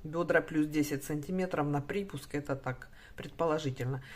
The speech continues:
Вязала цельное полотно до проймы, то есть набирала вот, вот здесь вот.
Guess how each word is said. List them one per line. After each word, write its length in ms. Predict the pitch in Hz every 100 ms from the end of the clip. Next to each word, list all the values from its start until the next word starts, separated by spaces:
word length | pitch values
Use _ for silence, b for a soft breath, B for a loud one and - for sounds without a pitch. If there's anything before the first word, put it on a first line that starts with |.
| B
Вязала 460 | - 277 311 226 180
цельное 520 | 180 208 185 170 165
полотно 560 | 165 185 214 - 285 247
до 180 | 170
проймы, 640 | 156 196 220 254 240 226 226
то 160 | -
есть 200 | 165 165
набирала 580 | 170 160 160 165 139 123
вот, 220 | 127 127 - - B B B B B - -
вот 160 | 135 131 -
здесь 300 | - 440 -
вот. 160 | 320 311